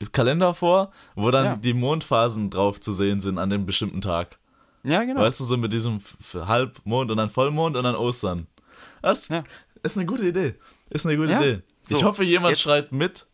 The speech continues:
Speaker 1: und bringt es zu einer
Speaker 2: <laughs>
Speaker 1: Geschäftsidee. Ja?
Speaker 2: Jetzt, jetzt habe ich, du hast das Thema Datum reingebracht und das Thema Blümchenkalender. Ich hab das Thema, ich hab mir über vier Themenblöcke so Gedanken gemacht. Der erste Themenblock, den ich hab, ist das Thema Musik.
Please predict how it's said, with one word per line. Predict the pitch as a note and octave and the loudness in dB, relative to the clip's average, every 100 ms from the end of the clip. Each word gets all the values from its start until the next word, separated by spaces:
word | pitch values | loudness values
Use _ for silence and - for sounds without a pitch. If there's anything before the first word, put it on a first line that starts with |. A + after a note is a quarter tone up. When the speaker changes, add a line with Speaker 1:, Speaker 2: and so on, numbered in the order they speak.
| _ | _
Speaker 1:
und | A2+ A#2 G2 - | -2 -2 -6 0
bringt | C3 D3+ | 2 2
es | C3+ | 0
zu | - | 0
einer | B2 | 0
Speaker 2:
<laughs> | A2+ A#2 C3 | 0 2 0
Speaker 1:
Geschäftsidee. | - F2+ F2+ A3 - - - A3 G#2 | 0 -2 0 0 -4 -10 -6 -2 2
Ja? | A#2 F3 E4 C#4 G#3 C3 | 0 0 -8 -12 -12 -8
Speaker 2:
Jetzt, | C3+ - - - - | -8 -10 -16 -20 -6
jetzt | C3+ C3+ | -4 -2
habe | D#3 C3+ | -4 -4
ich, | C3 - | -8 -10
du | D3 D3 | -6 -6
hast | C#3+ | -4
das | B2+ - | -4 -4
Thema | C3 A2+ | -4 -2
Datum | A2 C3 D3 | -2 -2 -4
reingebracht | C#3 D3 D3 C#3+ F3+ - _ _ | -6 -6 -6 -6 -8 -12 _ _
und | - | -4
das | C3 B2+ | -4 -4
Thema | - B2+ | -4 -4
Blümchenkalender. | A2+ C3+ D#3 D3+ D3 D#3 D3+ - | -2 -4 -4 -6 -6 -4 -4 -6
Ich | - | -4
hab | C#3+ - _ _ - | -4 -4 _ _ -10
das | B2 | -8
Thema, | - C#3+ C3+ B2+ - | -4 0 0 0 -2
ich | B2 | -4
hab | |
mir | C3 B2+ | -2 -2
über | A#2+ A#2+ - _ - | -2 -6 -10 _ -20
vier | - - D#3 | -16 -8 -8
Themenblöcke | - D3+ D3+ B2+ - G2+ - | -6 -4 -4 -4 -4 -4 -4
so | G2+ G2+ | -8 -8
Gedanken | - G#2 A2+ G2 | -4 -4 -4 -6
gemacht. | G2 A2+ - | -8 -6 -2
Der | C#2+ | -2
erste | A#2+ C3 | -2 -4
Themenblock, | D3 C#3 B2+ | -4 -4 -2
den | B2 | -2
ich | B2 C3 | 0 0
hab, | C3 | 0
ist | - - - | -2 -4 -6
das | A2 | -6
Thema | - B2+ A#2+ | -2 2 2
Musik. | A2 G#2+ A2+ - | 2 0 -4 -8